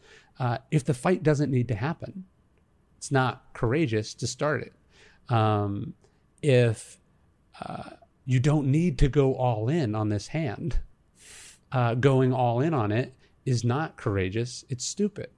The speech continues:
and reckless. Um, and so deciding what battles need to be fought, what risks need to be taken, uh, how risk can be taken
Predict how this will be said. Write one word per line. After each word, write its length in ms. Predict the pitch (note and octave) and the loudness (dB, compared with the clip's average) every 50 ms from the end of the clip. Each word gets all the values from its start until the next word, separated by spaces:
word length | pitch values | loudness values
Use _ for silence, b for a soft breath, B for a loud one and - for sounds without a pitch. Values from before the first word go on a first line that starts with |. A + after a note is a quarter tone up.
| _ _ - | _ _ 0
and 180 | - A#2+ A#2+ | 2 2 2
reckless. 560 | C#3+ E3+ F3+ - - - - - - - - - b b b b b b b _ | 2 0 -2 -4 -10 -12 -12 -14 -16 -18 -20 -20 b b b b b b b _
Um, 400 | - A#2+ A#2 A2+ A2+ A2 A2 - - | -6 -4 -2 -2 -2 -2 -4 -6 -2
and 160 | - B2+ B2 | 0 0 0
so 180 | B2+ - C#3 C3 | 2 2 2 2
deciding 960 | A#2+ A#2+ - B2 - - - D3 D3 D#3+ E3+ E3 D3 C3+ B2+ A#2+ A2+ G2 G#2 | 2 2 0 -2 0 0 0 0 2 2 4 4 6 6 6 4 2 0 2
what 320 | G#2+ C3 D#3+ D3+ - - A#2+ | 2 4 4 2 0 -2 -2
battles 520 | C#3 C3+ C3+ C#3 C3 B2 A#2+ A#2 G#2+ G#2 | 0 0 2 2 2 2 2 2 0 0
need 280 | A#2 A#2+ C3 C3 A#2+ - | 0 2 2 0 -2 -4
to 80 | B2 | -4
be 140 | A2 A#2+ A2 | -4 -4 -4
fought, 500 | - - - A2 G#2 G#2 G#2 - - - b b b b b b b _ | -4 -4 -4 -2 0 -2 -2 -4 -8 -16 b b b b b b b _
what 280 | A#2 A#2 C3+ B2+ - A#2+ | 2 2 2 2 0 0
risks 420 | A2+ B2 B2 B2 - - - - | 0 0 0 0 -4 -8 -8 -4
need 300 | - C3 A#2+ A#2+ A#2+ G#2 | -2 0 0 0 -2 -2
to 100 | - A#2+ | -4 -4
be 140 | G#2 A2 G#2+ | -2 -2 -4
taken, 640 | - - - G#2+ G#2 - - A2 G#2 G2+ G2+ G#2 A2+ b b b b b b b - - | -2 -2 -2 -2 -2 -2 -2 -4 -4 -4 -4 -8 -10 b b b b b b b -12 -10
uh, 320 | A#2+ A#2+ B2 - - - - _ _ _ | -8 -6 -6 -6 -8 -8 -12 _ _ _
how 220 | - - B2+ C3 | -8 -4 -4 -2
risk 500 | B2+ A#2 A#2+ C3+ B2+ - - - - _ - | -2 0 -2 -2 -2 -6 -10 -16 -20 _ -6
can 180 | - C#3+ B2 | -2 -2 0
be 140 | B2 B2+ A#2 | 0 -2 -4
taken 480 | A#2+ - - C#3 C3 B2+ - B2+ A2+ | -4 -2 0 0 0 0 0 -2 -2